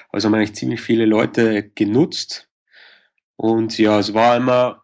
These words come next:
oft auch so, dass wir Projekte in der F H gehabt haben, aber der Teil hat mir oft immer gefehlt, dieses, ja, wie vermarktet man die oder wie,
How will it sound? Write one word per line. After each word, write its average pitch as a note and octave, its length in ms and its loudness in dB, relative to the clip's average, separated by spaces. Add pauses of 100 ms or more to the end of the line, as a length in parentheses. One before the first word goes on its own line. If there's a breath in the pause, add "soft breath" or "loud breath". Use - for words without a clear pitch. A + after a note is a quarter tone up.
oft A#2+ 280 -12
auch A#2 100 -6
so, B2 200 -10
dass A#2 160 -6
wir A#2 480 0
Projekte B2+ 380 0
in C3+ 100 0
der B2+ 80 0
F A#2 160 -8
H A#2 140 -2
gehabt - 420 -10
haben, A2+ 180 -2
aber G#2+ 220 -2
der G#2 160 -6
Teil A#2+ 600 -2
hat A#2 200 -14
mir B2+ 200 -2
oft A2+ 200 -6
immer C3+ 160 -2
gefehlt, A#2+ 440 -4
dieses, A2 600 -2 (760 loud breath)
ja, A2 280 0
wie A#2+ 260 -6
vermarktet A#2 580 -2
man G#2+ 200 0
die G#2+ 180 4
oder G#2 180 -2
wie, G#2+ 440 0